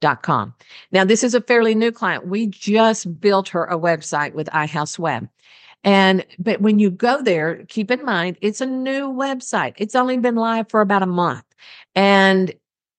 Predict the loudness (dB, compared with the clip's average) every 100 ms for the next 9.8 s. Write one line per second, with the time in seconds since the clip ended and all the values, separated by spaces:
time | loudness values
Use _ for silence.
0 | _ -2 -2 2 2 2 -2 -6 -4 -4
1 | -2 -2 -2 -4 -8 -10 -16 -20 -6 0
2 | 4 4 4 2 0 0 2 0 -2 -10
3 | -12 -20 -2 0 0 -4 -6 -2 -2 0
4 | 0 0 -2 _ -2 2 2 0 0 0
5 | 0 -4 -2 -4 -2 0 2 2 0 -4
6 | -2 -4 -4 -4 -2 0 2 4 2 2
7 | 0 2 2 2 -2 -4 -2 0 0 0
8 | -2 -4 -6 -4 -2 -2 -4 -2 0 0
9 | -2 -8 -4 -2 -2 -4 -14